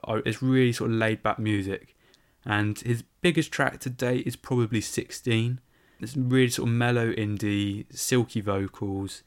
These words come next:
It has a really nice hit on the offbeat, and it's well worth a listen. But for me, his, his best song would probably be Get Yourself to Sleep.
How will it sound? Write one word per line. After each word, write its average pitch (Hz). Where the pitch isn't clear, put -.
It -
has 123
a 123
really 139
nice 113
hit -
on 110
the 107
offbeat, -
and 104
it's 120
well 135
worth 104
a 107
listen. 101
But 107
for 120
me, 135
his, 120
his 120
best -
song 120
would 113
probably 117
be 107
Get -
Yourself 104
to -
Sleep. -